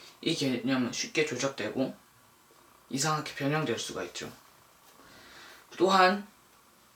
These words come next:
인구론이 생겼습니다. 자,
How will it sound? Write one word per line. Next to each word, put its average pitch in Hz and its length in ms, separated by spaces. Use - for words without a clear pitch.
인구론이 185 920
생겼습니다. 123 1000
자, - 320